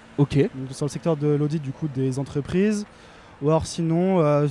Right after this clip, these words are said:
Speaker 2: tout ce qui est, euh, n'importe quel rapport, en vrai, que ce soit du marketing, de la vente, du management,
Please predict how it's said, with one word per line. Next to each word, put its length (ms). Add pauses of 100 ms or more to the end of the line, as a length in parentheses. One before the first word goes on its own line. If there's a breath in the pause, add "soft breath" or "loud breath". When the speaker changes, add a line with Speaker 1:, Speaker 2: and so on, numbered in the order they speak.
(440)
Speaker 2:
tout 120
ce 80
qui 280
est, 180
euh, 160
n'importe 320
quel 160
rapport, 420
en 80
vrai, 260
que 80
ce 60
soit 100
du 140
marketing, 840
de 100
la 220
vente, 400
du 80
management, 920